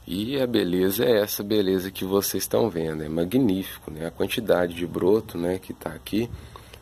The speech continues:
Aqui foi onde que veio as flores, né, ó. Aí vem a flor, depois sai essa quantidade de broto aqui, né, nas laterais, ó. Sempre o brotinho sai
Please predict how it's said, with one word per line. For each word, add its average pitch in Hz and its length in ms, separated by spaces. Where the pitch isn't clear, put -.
Aqui - 240
foi 95 220
onde 101 240
que - 100
veio 95 320
as 113 180
flores, 87 680
né, 85 180
ó. 80 120
Aí 85 180
vem 85 200
a 92 120
flor, 95 300
depois 107 300
sai - 200
essa 104 200
quantidade 98 760
de 95 120
broto 92 480
aqui, 85 200
né, 92 280
nas 85 280
laterais, 85 760
ó. 80 100
Sempre - 340
o 95 40
brotinho 98 520
sai 104 500